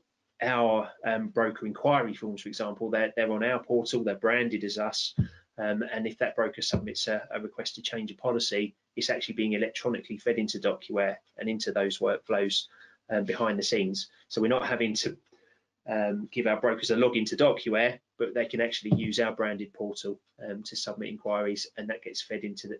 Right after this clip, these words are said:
to the back office system that the, that the staff are using. Um, so yeah, in summary, um, we, we, we found DocuWare very, very beneficial. It, it really was a game changer for us. Um, in terms of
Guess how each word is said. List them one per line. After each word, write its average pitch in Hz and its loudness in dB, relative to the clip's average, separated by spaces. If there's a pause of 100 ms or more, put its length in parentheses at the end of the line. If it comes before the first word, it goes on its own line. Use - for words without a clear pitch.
(120)
to - -12
the 110 -6
back - -6
office 101 -8
system - -10
that 107 -14
the, 107 -8 (240)
that - -20
the 156 -10
staff 113 -4
are 113 -10
using. 117 -4 (1800)
Um, 160 6 (200)
so - 2
yeah, 196 8
in 202 0
summary, 196 6
um, 175 4
we, 170 0 (120)
we, 160 -2
we 156 -4
found 160 -2
DocuWare 165 -2
very, 170 2
very 160 2
beneficial. 156 0
It, 131 -4
it 123 -2
really 143 2
was 135 0
a 117 -6
game 139 2
changer 113 -2
for - -2
us. - -2 (520)
Um, 123 2 (120)
in 131 -2
terms 143 4
of 123 4